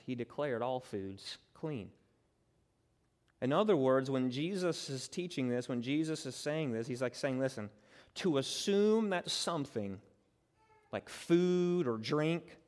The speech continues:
is the source of what makes you uns-, spiritually unclean before God, that's just to flat out miss the mark. Touching certain foods cannot make you a sinner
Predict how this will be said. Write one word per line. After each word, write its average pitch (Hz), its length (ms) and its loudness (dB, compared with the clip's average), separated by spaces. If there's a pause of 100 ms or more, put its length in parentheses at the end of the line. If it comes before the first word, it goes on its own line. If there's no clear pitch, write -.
(720)
is 131 160 -2
the 135 100 2
source 185 680 2
of 143 140 2
what 147 280 4
makes 147 400 0
you 151 220 0
uns-, 156 480 -2 (120)
spiritually 151 600 -2
unclean 156 520 -2
before 131 320 -2
God, 131 380 0
that's 143 180 -2
just - 220 -12
to - 60 -10
flat 131 360 -4
out 127 240 0
miss 120 220 -4
the - 100 -8
mark. 127 280 -4 (1200)
Touching 202 460 4
certain 190 480 4
foods 147 560 4
cannot 180 720 0
make 175 300 2
you 147 140 2
a 143 40 2
sinner 127 640 2